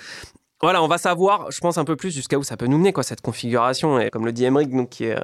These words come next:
notre envoyé spécial au plus près des Bleus, euh, au Qatar, si cette équipe de relais quatre fois cent qui met des ballons dans la boîte pour la tête de Giroud peut l'emmener loin dans la compète,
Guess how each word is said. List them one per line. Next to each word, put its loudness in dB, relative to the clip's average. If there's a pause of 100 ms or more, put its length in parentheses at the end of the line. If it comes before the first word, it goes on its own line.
(140)
notre 0
envoyé 4
spécial 0
au -2
plus -8
près 0
des 4
Bleus, 4 (100)
euh, -8 (140)
au 0
Qatar, 0
si -4
cette 2
équipe 0
de 4
relais 4
quatre 0
fois 2
cent 0
qui -2
met 4
des 4
ballons 4
dans 4
la 4
boîte 0
pour 0
la 2
tête -2
de 2
Giroud 0
peut -2
l'emmener 4
loin 4
dans 4
la 2
compète, 0